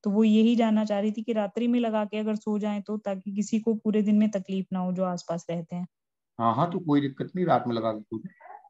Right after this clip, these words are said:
Speaker 1: ठीक
Speaker 2: तो
Speaker 1: है,
Speaker 2: हमने
Speaker 1: इसके अलावा दवा में कोई changes, sir?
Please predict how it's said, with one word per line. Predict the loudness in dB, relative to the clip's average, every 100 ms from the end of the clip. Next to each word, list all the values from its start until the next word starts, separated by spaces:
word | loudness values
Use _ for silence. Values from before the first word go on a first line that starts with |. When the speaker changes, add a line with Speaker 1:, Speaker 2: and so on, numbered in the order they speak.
| _ _ _ _ _ _
Speaker 1:
ठीक | -4
Speaker 2:
तो | 0
Speaker 1:
है, | 2
Speaker 2:
हमने | 4
Speaker 1:
इसके | 4
अलावा | 2 4 2
दवा | 4 6 6
में | 4 2
कोई | 0 -2
changes, | -2 -2 0 0 -2
sir? | -6